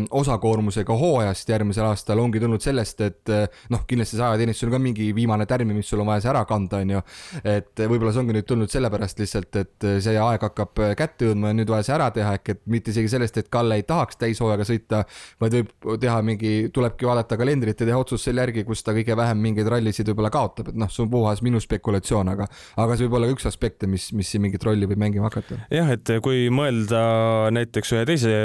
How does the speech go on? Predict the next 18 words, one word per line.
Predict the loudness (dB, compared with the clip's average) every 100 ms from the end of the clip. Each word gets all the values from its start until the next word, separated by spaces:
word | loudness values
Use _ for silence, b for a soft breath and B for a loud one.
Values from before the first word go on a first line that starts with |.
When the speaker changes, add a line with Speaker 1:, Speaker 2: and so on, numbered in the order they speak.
| 0 -4 -4
Speaker 2:
kuulsa | -2 0 2 0 0 -2
nooremapoolse | 0 0 2 0 0 0 0 0
Soome | 2 0
sportlase | 0 -4 -2 0
peale, | 2 2
Lauri | 2 2
Markkaneni | 0 0 -2 0 0
peale, | 0 0
korvpalluri | -2 0 0 0 0
peale, | 0 0 -4 B B B B B
siis | -2 0 0
tema | 0 0 2
ju | 2 4 4 2
nüüd | 2
siin | 2
möödunud | 2 2 0 0
suvel | 0 0 0 0
selle | 2